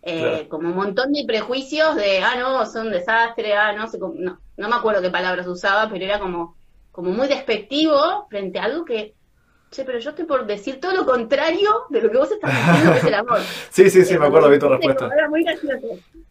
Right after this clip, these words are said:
Speaker 1: Eh, nada. Ojalá
Speaker 2: Sí.
Speaker 1: lo haya visto esa persona y esté acá, disfrutando
Speaker 2: No, sí,
Speaker 1: de
Speaker 2: de,
Speaker 1: este
Speaker 2: de,
Speaker 1: momento.
Speaker 2: de hecho, de hecho creo que te respondió a tu, a tu respuesta ahí y
Speaker 1: Sí,
Speaker 2: en, en
Speaker 1: no, no lo vi, estoy entré a
Speaker 2: Sí.
Speaker 1: Facebook y no lo vi.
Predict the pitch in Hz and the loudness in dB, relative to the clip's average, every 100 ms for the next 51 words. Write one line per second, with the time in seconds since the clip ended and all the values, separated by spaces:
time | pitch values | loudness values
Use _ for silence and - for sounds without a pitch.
0 | _ _ _ - 190 180 175 175 180 175 | _ _ _ -6 -2 0 0 -2 -2 -2
1 | 175 - _ _ _ - - _ - 190 | -4 -12 _ _ _ -20 -20 _ -12 -6
2 | 202 226 262 262 226 214 247 220 190 175 | -2 4 6 4 2 0 -2 -6 -8 -8
3 | 180 185 220 226 208 170 170 165 190 220 | -10 -8 -6 -4 -2 -2 -2 -4 -4 -2
4 | 190 - _ - 170 - 214 240 254 208 | -4 -6 _ -12 -10 -2 4 4 6 2
5 | 180 208 196 170 180 214 240 214 - 175 | 6 4 4 2 6 8 8 6 0 0
6 | 196 208 190 196 147 139 135 135 135 190 | 4 6 6 6 6 2 2 0 4 6
7 | 170 131 123 131 123 120 120 117 120 - | 8 6 4 2 0 0 -2 -6 -8 -4
8 | 139 139 131 143 151 143 127 123 117 117 | -2 2 2 2 0 -4 -2 -2 -2 -6
9 | - - - - 311 311 294 254 214 220 | -10 -14 -12 -10 -10 -8 -10 -12 -18 -14
10 | 240 240 233 226 226 143 139 127 220 185 | -12 -12 -12 -8 -2 2 4 2 -2 -10
11 | 185 185 170 | -10 -10 -12